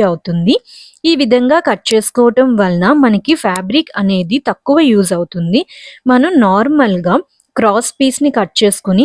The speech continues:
దాన్ని జాయిన్ చేసుకునేటప్పుడు పీస్ కూడా వేస్ట్ అవుతుంది. అదే మనం ఈ విధంగా కట్ చేసుకోవటం వలన తక్కువ క్లాత్ తో ఒక్కసారిలోనే లాంగ్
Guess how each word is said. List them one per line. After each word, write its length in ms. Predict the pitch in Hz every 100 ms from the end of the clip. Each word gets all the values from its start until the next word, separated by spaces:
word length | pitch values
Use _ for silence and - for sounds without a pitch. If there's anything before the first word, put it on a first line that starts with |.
| 330
దాన్ని 220 | 294 311 240
జాయిన్ 320 | 202 196 226 240
చేసుకునేటప్పుడు 880 | 240 - 214 196 185 180 - 190 214 415 - - _
పీస్ 240 | 262 285 - 277
కూడా 140 | 269 359
వేస్ట్ 280 | 214 196 - 202
అవుతుంది. 380 | 180 185 170 175 _ _ - - -
అదే 180 | 196 226 370
మనం 220 | 349 339 370 240
ఈ 20 | 240
విధంగా 380 | 196 190 196 311 349
కట్ 160 | 214 -
చేసుకోవటం 680 | 208 - - 214 214 226 262 214
వలన 300 | 175 160 180 320 _ _ _ 247
తక్కువ 300 | - 339 392 392 -
క్లాత్ 320 | 220 185 - -
తో 80 | 339 - -
ఒక్కసారిలోనే 880 | - 370 339 269 226 214 185 180 269 311
లాంగ్ 240 | 202 240